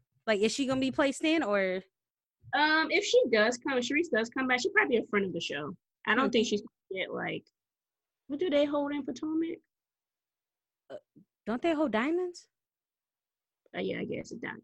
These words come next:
Speaker 2: Mm, that might be Beverly Hills.
Speaker 1: Or is it Champagne?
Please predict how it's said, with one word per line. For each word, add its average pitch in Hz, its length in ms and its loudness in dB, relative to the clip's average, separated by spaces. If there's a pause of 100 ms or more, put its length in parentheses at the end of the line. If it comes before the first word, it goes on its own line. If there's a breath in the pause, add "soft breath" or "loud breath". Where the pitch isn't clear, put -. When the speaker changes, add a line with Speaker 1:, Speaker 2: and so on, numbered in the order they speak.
Speaker 2:
Mm, 294 500 -2
that 302 80 -4
might 285 140 -2
be 240 60 -4
Beverly - 380 -6
Hills. - 360 -14 (960)
Speaker 1:
Or 226 100 -2
is 226 140 -2
it 190 80 0
Champagne? 190 580 -6